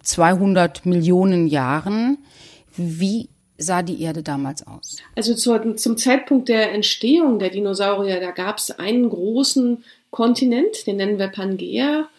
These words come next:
Speaker 2: also einen Urkontinent, und in dem waren eben alle Erdteile, die wir heute so als einzelne Teile haben, zusammen, äh, verschmolzen. Und, ähm, diese Ozeane dazwischen, die gab's eben nicht, ne? Das war eine große Landmasse, in der Mitte war es recht trocken.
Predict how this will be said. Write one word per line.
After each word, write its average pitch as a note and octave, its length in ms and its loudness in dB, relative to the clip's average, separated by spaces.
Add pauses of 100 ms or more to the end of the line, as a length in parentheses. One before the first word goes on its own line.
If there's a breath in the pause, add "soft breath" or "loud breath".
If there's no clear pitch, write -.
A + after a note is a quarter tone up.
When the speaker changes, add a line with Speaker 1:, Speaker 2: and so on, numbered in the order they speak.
(400 soft breath)
Speaker 2:
also - 160 -12
einen G3 400 -6
Urkontinent, C4+ 880 2
und A3 140 -4
in G#3 100 -2
dem A3 180 0
waren A3 300 2
eben G#3+ 160 0
alle B3 260 0
Erdteile, A3+ 1200 -2
die A3 200 -4
wir G#3 120 -4
heute A3+ 320 0
so G3+ 140 -4
als - 180 -6
einzelne C#4+ 520 2
Teile A#3 400 -4
haben, A3 300 -4
zusammen, A#3 640 0 (520 loud breath)
äh, A3 400 2 (200)
verschmolzen. A3 1040 -2 (640 loud breath)
Und, B3+ 460 2
ähm, A#3+ 280 4
diese A3 240 0
Ozeane D#4 520 2
dazwischen, G3 640 -2
die F3 140 -10
gab's - 560 -4 (300)
eben G3+ 280 -2
nicht, F3 340 -2
ne? A3 160 -6
Das A3+ 160 -6
war A3 80 -4
eine G#3 160 0
große B3+ 360 2
Landmasse, C#4 640 2
in G#3 80 -2
der G3+ 80 0
Mitte A#3 260 0
war G3 120 -2
es - 120 -8
recht G3 220 -10
trocken. B3+ 460 -2